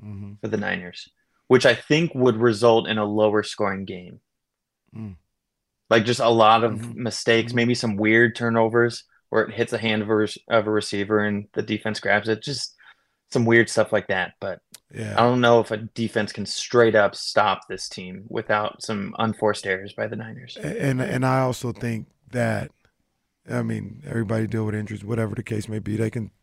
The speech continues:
Speaker 1: vouch for their own team that have injuries or whatever. But the Cleveland thing, you lost Debo in that game, who's a major part of what you're trying to do.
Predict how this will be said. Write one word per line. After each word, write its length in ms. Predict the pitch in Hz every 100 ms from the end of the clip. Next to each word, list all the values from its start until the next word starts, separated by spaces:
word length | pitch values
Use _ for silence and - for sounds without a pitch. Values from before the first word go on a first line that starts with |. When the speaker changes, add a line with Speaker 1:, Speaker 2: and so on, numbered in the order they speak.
| _ _ -
Speaker 1:
vouch 300 | 107 117 -
for 100 | 110
their 140 | 120
own 180 | 120 123
team 260 | 110 101 98
that 100 | 101
have 160 | 101 104
injuries 360 | 101 - 95
or 40 | 98
whatever. 460 | 104 131 117 95 - _ _ _ -
But 360 | 135 120 110 - _ _ _ _
the 140 | 120 117
Cleveland 480 | 139 147 139 139
thing, 400 | 139 131 127 123 - _ _ _ _ _ 156
you 160 | 123 127
lost 460 | 127 127 - 135
Debo 540 | - 123 113 117 113 120 _ _ _ _ -
in 100 | 123
that 140 | 117
game, 160 | 104 110
who's 240 | 117 113
a 60 | -
major 400 | 92 113 120 113
part 220 | 110 113
of 80 | 107
what 160 | 104 104
you're 80 | 101
trying 240 | 107 104
to 60 | 107
do. 260 | 98 95